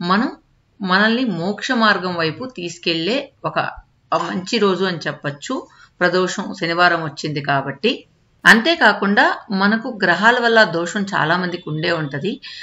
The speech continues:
So వాళ్ళు కూడా ఈ రోజు మంచి రోజు అని చెప్పొచ్చు. ఈ గ్రహ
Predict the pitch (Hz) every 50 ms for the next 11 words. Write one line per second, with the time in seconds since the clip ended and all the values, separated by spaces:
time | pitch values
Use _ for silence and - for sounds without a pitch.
0 | - - - - - 269 277 285 233 202 180 180 190 214 240 262 262 262 269 269
1 | - _ _ _ - 220 226 226 247 277 302 - - - _ - 190 196 208 190
2 | 196 202 196 196 262 277 - - _ _ _ - 175 170 175 175 - 190 185 175
3 | 165 180 175 165 - 147 135 139 - 147 139 - - - 233 - - - - -
4 | - - - - 220 269 285 226 202 214 202 202 220 226 233 233 -